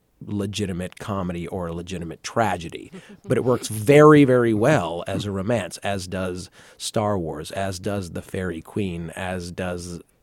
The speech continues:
Speaker 1: Don Quixote, you know. So th-, those things, although they, that genre didn't exist at the time,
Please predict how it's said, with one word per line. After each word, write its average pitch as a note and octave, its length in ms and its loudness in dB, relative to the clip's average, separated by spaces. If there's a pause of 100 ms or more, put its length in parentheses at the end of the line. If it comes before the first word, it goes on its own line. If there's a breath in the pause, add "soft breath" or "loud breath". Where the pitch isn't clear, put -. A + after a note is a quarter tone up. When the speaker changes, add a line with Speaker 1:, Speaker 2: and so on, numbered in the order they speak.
(220)
Speaker 1:
Don G#2+ 220 -2
Quixote, G#2 720 -2
you F#2+ 80 -10
know. E2 240 -10
So F#2 300 -8
th-, - 160 -12
those A2 360 -2 (120)
things, C3 260 4
although A2+ 260 0
they, G#2 200 -4 (100)
that A2 300 -4 (600)
genre A2 300 0
didn't G2 180 -2
exist G#2 520 -2
at - 120 -4
the G2 80 -12
time, G#2 600 -4